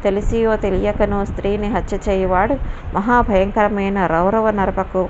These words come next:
కుప్పములందు పడిపోవును. ఆ యాతనలన్నీయును అతడు అనుభవించవలసి వచ్చెను.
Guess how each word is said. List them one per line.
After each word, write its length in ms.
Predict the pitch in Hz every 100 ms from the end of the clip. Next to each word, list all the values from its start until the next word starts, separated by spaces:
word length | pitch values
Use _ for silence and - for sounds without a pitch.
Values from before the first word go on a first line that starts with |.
| - -
కుప్పములందు 560 | 196 196 196 185 185
పడిపోవును. 640 | 190 175 175 196 160 156 190 - - - -
ఆ 100 | 190
యాతనలన్నీయును 1120 | 190 196 - 233 220 190 185 202 214 202 208
అతడు 300 | 175 202 190
అనుభవించవలసి 880 | 190 185 226 233 214 196 170 175 -
వచ్చెను. 420 | 165 - 185